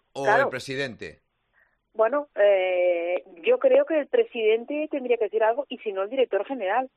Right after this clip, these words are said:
Speaker 2: pero como tú dices que, mm, bien dices, eh, parece que no está muy contento con algunas cosas, no sea,
Speaker 1: Pero eso
Speaker 2: no
Speaker 1: es una
Speaker 2: sea
Speaker 1: opinión, una sensación que yo tengo, ojo,
Speaker 2: Sí.
Speaker 1: ¿eh? Una
Speaker 2: Sí, yo
Speaker 1: sensación
Speaker 2: también
Speaker 1: que
Speaker 2: la
Speaker 1: yo
Speaker 2: tengo.
Speaker 1: tengo.
Speaker 2: Yo también la tengo,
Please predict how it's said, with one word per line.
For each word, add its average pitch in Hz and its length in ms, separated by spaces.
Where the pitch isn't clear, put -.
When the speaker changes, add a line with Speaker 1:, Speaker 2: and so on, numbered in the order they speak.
Speaker 2:
pero 175 240
como 156 280
tú 165 460
dices 196 400
que, 143 240
mm, 151 840
bien 156 240
dices, 165 360
eh, 151 200
parece 143 320
que 135 100
no 139 120
está 165 180
muy 160 160
contento 170 520
con 131 200
algunas 143 400
cosas, 202 340
no 208 260
sea, 240 440
Speaker 1:
Pero - 100
eso 202 100
Speaker 2:
no 202 40
Speaker 1:
es 147 80
una 185 120
Speaker 2:
sea 175 80
Speaker 1:
opinión, 156 300
una 156 160
sensación 135 400
que 127 100
yo 110 140
tengo, 85 240
ojo, - 80
Speaker 2:
Sí. 440 80
Speaker 1:
¿eh? 113 180
Una 92 100
Speaker 2:
Sí, 254 80
yo 254 120
Speaker 1:
sensación - 40
Speaker 2:
también 247 140
Speaker 1:
que 233 80
Speaker 2:
la 196 80
Speaker 1:
yo - 60
Speaker 2:
tengo. 131 120
Speaker 1:
tengo. 123 180
Speaker 2:
Yo 196 80
también 180 240
la 143 80
tengo, 123 340